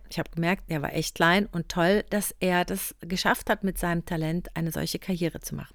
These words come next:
Jetzt für alle, denen es ähnlich geht, die sich auch nicht mehr so sehr an die Handlung erinnern, möchte ich kurz mal die Handlung zusammenfassen.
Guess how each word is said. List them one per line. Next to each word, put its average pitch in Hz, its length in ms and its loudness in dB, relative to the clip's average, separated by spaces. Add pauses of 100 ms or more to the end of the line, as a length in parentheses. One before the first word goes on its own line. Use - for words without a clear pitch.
(140)
Jetzt - 280 4
für - 220 2
alle, 262 440 10
denen 220 220 8
es - 120 -4
ähnlich 214 460 6
geht, 214 440 6
die 202 100 4
sich 175 260 -2
auch 175 320 4
nicht 277 220 0
mehr 226 120 6
so 214 120 0
sehr 196 200 4
an 180 120 2
die 170 100 0
Handlung 160 440 -2
erinnern, 190 560 0 (260)
möchte 202 320 0
ich - 160 -6
kurz - 320 -4
mal 190 320 0 (260)
die 180 160 0
Handlung 175 440 0
zusammenfassen. 160 840 -2